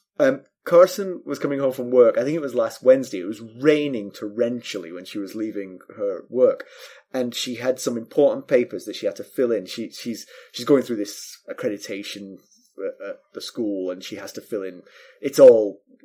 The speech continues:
sort of legal things. They're checking on her back. It's all background checks.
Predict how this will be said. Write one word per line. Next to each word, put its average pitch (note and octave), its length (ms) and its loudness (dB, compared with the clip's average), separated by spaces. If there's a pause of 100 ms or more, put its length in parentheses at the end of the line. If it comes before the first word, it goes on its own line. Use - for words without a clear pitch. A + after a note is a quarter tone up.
(160)
sort C3 200 -4
of G#2 120 -6
legal B2 340 -6
things. F#2 320 -10
They're G2+ 120 -8
checking G2+ 300 -12
on F2 100 -16
her F#2 100 -12
back. F#2+ 240 -10
It's B2 140 -6
all B2+ 120 0
background E2 440 -12
checks. - 280 -16